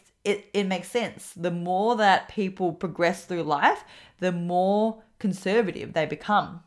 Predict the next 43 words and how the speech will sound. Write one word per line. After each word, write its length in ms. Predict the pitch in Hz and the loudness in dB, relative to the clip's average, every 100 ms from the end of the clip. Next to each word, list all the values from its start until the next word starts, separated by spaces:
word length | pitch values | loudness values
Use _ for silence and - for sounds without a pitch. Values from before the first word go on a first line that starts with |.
| _ _ - - _ - | _ _ -20 -20 _ -2
the 120 | 175 | 2
less 260 | 170 185 | 2 -2
risks 440 | 160 180 277 - - | -4 -2 -2 -6 -6
they 180 | 165 156 | -4 -4
take, 380 | - - - | -6 -8 -6
because 340 | 180 - 185 151 | -10 -4 -4 0
there 220 | 165 160 | 0 0
is 140 | 160 | -4
more 440 | 170 165 185 185 190 | -6 -4 -2 -2 -2
to 100 | 202 | -4
lose. 640 | 143 151 226 160 180 - - | -4 0 0 0 -6 -12 -12
So 160 | - | -6
they're 140 | 175 170 | -2 -2
not 420 | 170 175 190 170 | -2 0 0 0
willing 400 | 160 214 185 151 | -2 0 0 -4
to 100 | - | -12
take 420 | - - 156 - | -8 -4 -4 -4
those 340 | - 147 156 156 | -4 -4 -4 -6
risks. 480 | 277 - - - - - - - | -6 -6 -14 -20 -20 -20 -12 -6
Like, 140 | 175 | -4
when, 360 | 165 214 285 294 - - _ _ _ _ _ | 0 0 0 -4 -10 -20 _ _ _ _ _
when 240 | - 220 277 | -2 -2 2
someone's 460 | 294 262 233 190 | 4 4 2 0
nineteen 720 | 160 165 165 165 190 165 143 147 _ - | 0 0 0 -2 -4 -4 -6 -10 _ -8
and 140 | 180 175 | -2 -2
they've 80 | |
finished 420 | 170 196 196 - - | 0 -2 -2 -4 -10
school, 400 | - 220 143 156 | -6 -4 -4 -4
they're 220 | 196 214 | 0 0
happy 480 | 214 - 269 - - | 0 0 -2 -2 -6
to 100 | - | -6
go 180 | 185 160 | -2 0
backpacking. 640 | 156 151 - 156 - 151 | 2 0 0 -8 -8 -8
They're 100 | 156 | -6
happy 280 | 165 190 247 | 0 0 2
to 80 | 202 | -2
take 240 | 202 175 | -4 -6
a 40 | 156 | -4
gap 280 | 196 - 165 | -2 -2 -2
year 160 | 151 | -6
because 280 | 180 185 175 | -6 -6 -4
there's 180 | 170 156 | -4 -4
not 360 | 160 170 - | 0 0 -2